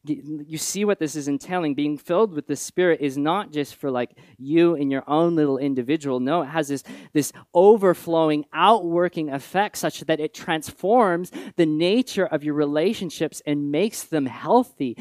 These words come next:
and function properly. Paul goes on to talk about, uh, submission in the context of a marriage, of a man and a wife, or of parents to children, or of slaves to masters. So it has this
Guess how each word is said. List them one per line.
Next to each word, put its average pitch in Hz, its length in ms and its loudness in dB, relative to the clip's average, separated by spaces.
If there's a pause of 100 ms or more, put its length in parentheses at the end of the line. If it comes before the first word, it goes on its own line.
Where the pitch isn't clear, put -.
(140)
and 151 160 -6
function 175 540 -8
properly. 156 640 -6
Paul 185 240 -2
goes 175 200 0
on 202 340 -4
to 202 120 -6
talk 165 300 -2
about, 131 280 -2 (300)
uh, 135 160 -2
submission 165 720 0
in 147 100 -2
the 156 80 -6
context 180 480 -6
of 165 100 -6
a 165 80 -4
marriage, 165 500 -4
of 147 160 -2
a 151 60 -2
man 160 320 -2
and 180 100 -4
a 185 60 -2
wife, 202 400 -2 (260)
or 160 220 2
of 165 260 0
parents 196 400 -2
to 190 140 -2
children, 147 500 -6
or 147 140 -2
of 143 80 -4
slaves 185 420 2
to 156 120 -12
masters. 147 580 -8
So 143 140 -6
it 147 100 -6
has 165 120 -4
this 156 140 -6